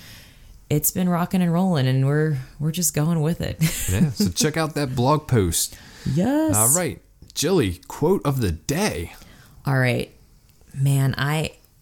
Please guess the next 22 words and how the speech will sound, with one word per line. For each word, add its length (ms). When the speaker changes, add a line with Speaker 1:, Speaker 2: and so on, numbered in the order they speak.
Speaker 1:
don't 220
hate 240
me, 140
but 200
I 120
kinda 360
have, 640
uh, 420
Speaker 2:
You 140
have, 140
like, 180
seven? 640
Speaker 1:
I 100
have 260
four. 520
Speaker 2:
Holy 340
shit, 340
that's 420
Speaker 1:
No, 120
I 60
have 160
Speaker 2:
quotes. 100